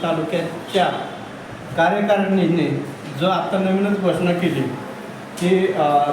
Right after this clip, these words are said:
कार्याध्यक्षपद हे बारामती तालुक्याचं आम-, मित्र आमचे, अ, गोलांडे साहेब यांना दिलं, त्याबद्दल त्यांचे अभिनंदन. दुसरी गोष्ट की आमचं, अ, जे अध्यक्ष आणि उपाध्यक्ष यांची नियु-, नियुक्ती झाल्यानंतर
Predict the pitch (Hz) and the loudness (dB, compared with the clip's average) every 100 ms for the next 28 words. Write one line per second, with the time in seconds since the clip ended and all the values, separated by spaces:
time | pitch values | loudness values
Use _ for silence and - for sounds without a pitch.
0 | 147 175 170 180 175 180 190 185 190 180 | 2 2 2 2 2 0 0 0 0 0
1 | 165 175 165 160 160 170 165 170 160 170 | 0 2 2 2 0 -2 -2 0 0 -2
2 | 160 185 190 - - - - 147 143 147 | -4 -4 -6 -8 -12 -14 -8 -4 -2 0
3 | 156 143 139 147 165 175 175 170 160 175 | 0 0 2 0 0 0 0 0 0 -2
4 | 180 175 151 143 143 139 139 139 - 156 | -2 -4 -6 -2 -2 -2 -4 -6 -6 -2
5 | 156 175 170 170 151 143 - - - - | 0 2 2 0 -2 -2 -6 -10 -12 -4
6 | 156 170 160 160 147 165 165 180 175 175 | 0 2 2 2 0 0 0 0 0 0
7 | 180 175 196 196 202 156 156 180 175 151 | 0 0 0 0 0 0 2 2 2 2
8 | 151 147 - - - - 175 190 214 208 | -2 -4 -8 -12 -12 -4 -2 0 0 0
9 | 196 208 220 220 185 196 - 220 185 - | -2 -2 0 2 2 2 0 0 0 0
10 | - - - - - - 139 139 147 170 | -6 -10 -14 -16 -14 -8 -2 0 2 2
11 | 185 190 190 190 156 151 190 190 196 196 | 2 0 0 0 -2 0 -2 0 0 2
12 | 202 - 190 175 180 214 185 170 196 196 | 2 2 2 0 0 0 0 0 0 0
13 | 190 190 170 170 185 - 202 202 180 175 | 2 2 4 4 4 2 0 0 2 2
14 | 175 180 185 160 127 | 2 2 2 0 0